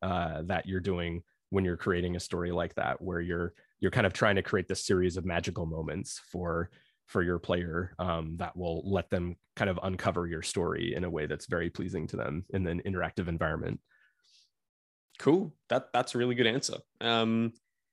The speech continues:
Speaker 2: the other one I had is you have had such a varied and, like, uh, yeah, just such a, how do I even describe this? Like,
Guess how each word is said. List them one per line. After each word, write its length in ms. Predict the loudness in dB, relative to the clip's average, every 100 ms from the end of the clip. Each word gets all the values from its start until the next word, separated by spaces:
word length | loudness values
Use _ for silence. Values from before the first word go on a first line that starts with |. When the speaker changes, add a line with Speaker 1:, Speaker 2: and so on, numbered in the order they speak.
| _ _ _
Speaker 2:
the 80 | 8
other 100 | 8
one 120 | 8
I 120 | 6
had 260 | 6 2 2
is 400 | 2 2 0 -6 -14 _ _ _ _ _ _ _ _ _
you 220 | 2 2 2
have 180 | 0 4
had 160 | 4 4
such 220 | 0 2
a 160 | 2 2 0
varied 500 | 4 4 6 2 2
and, 280 | 2 2
like, 300 | 2 0 -4 -20 _ _ _ _ 0
uh, 460 | 4 4 4 2 -2 -8 _ _ -20 -20 _ _
yeah, 260 | 4 6 6
just 280 | 2 -4 -4 -6
such 220 | -6 0
a, 280 | 2 2 -2 -12 _ _ _ _ _ _
how 180 | -6 2
do 60 | 2
I 40 |
even 140 | 2 -2
describe 440 | -4 4 4 4
this? 200 | -6 0
Like, 220 | 0 0